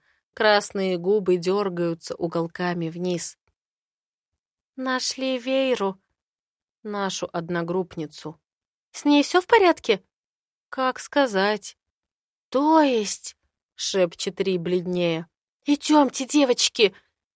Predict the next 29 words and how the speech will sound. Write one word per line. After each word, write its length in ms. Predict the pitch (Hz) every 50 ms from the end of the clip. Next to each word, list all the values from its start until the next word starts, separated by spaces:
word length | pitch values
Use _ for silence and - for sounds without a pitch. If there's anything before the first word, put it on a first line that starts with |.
| _ _ _ _ _ -
Ри 260 | - 214 220 240 247 240
не 140 | 226 214
успевает 720 | 202 202 196 - - - 202 202 214 220 220 214 202 175 -
сделать 500 | - 180 180 214 214 208 196 185 - -
и 100 | - 196
шага, 540 | 170 - - - 233 233 226 196 185 175 175 _ _ _ _ _ _ _ _ _
Кайра 420 | - 226 226 226 214 208 196 190
останавливает 1000 | - - 175 - - - 185 180 180 185 190 190 185 190 180 175 175 175 170 170 -
её 360 | 180 175 170 170 185 185 180
рукой. 480 | 175 165 170 - 190 185 175 165 160 - _ _ _ _ _ _ _ _ _ _ _ _ _ _ _ _ _ -
«Не 160 | 240 262 262
надо, 400 | 269 269 254 254 202 190 180 175 _ _ _ _ _ -
туда 240 | - 277 269 277 277
не 120 | 277 285
пускают. 640 | 277 - 277 - - - 294 285 262 208 185 - - - - - _ _
Мистер 400 | - 294 294 - - - 294 269
Мервер 500 | 262 262 277 294 302 294 240 220 220 214
всех 360 | - - - - 277 285 -
разогнал, 540 | - 254 240 226 226 214 226 226 220 226 214 - - - -
а 140 | 262 247 240
мистер 400 | 254 262 240 - - 269 247 226
Драгос 440 | 208 233 262 277 262 214 214 -
послал 480 | - - 240 226 - - 262 254 262 254
за 120 | 233 247
носилками. 720 | 247 247 233 - - 277 262 254 - 220 202 190 190 190 - _ _ _ _ _ _ _ _ _ -
Вейру 480 | 254 233 240 254 254 254 254 247 247
перенесут 600 | 214 - 247 247 240 240 233 - - 254 247 -
в 40 | -
лазарет». 680 | 240 233 226 208 226 226 226 233 240 233 226 - -